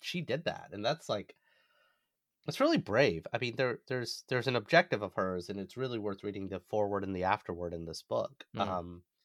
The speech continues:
Speaker 1: of what she was meaning to do, setting out to do, you know, focusing on, "This is my story," and saying, "Not everyone was like this," but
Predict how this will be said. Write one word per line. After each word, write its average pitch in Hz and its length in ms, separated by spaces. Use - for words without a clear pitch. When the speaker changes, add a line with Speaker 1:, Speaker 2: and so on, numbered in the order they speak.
Speaker 1:
of 104 160
what - 160
she 120 180
was 104 260
meaning 113 340
to 113 80
do, 104 220
setting 101 320
out 95 160
to 104 80
do, 98 400
you 123 120
know, 104 100
focusing 101 440
on, 90 240
"This 98 180
is 95 140
my 90 240
story," 92 640
and 90 280
saying, 92 240
"Not 98 260
everyone 92 340
was 80 160
like 95 200
this," - 280
but - 120